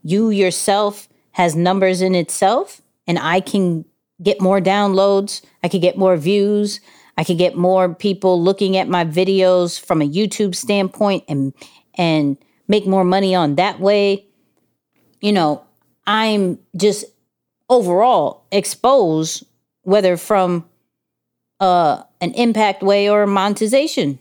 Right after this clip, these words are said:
way. You get very caught up in that. Very. And you can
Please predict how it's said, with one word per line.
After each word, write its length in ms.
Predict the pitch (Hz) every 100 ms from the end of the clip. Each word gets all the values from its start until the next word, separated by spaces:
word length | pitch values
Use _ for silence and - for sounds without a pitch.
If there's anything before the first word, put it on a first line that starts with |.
| -
way. 300 | 160 143 - _ _ _ _ _ _ _ _ _ _ _ _ _ _ - -
You 120 | 214
get 160 | 196 147
very 220 | 190 190
caught 300 | - 175 160
up 160 | 151
in 140 | 143 131
that. 200 | - - _ _ _ _ _ _ -
Very. 580 | 123 156 160 139 123 - _ _ _ _ _ _ _ _ - _ _ _ -
And 680 | 180 165 156 147 147 - - _ _ _ _ _ _ -
you 220 | 185 220
can 540 | - 196 175 160 -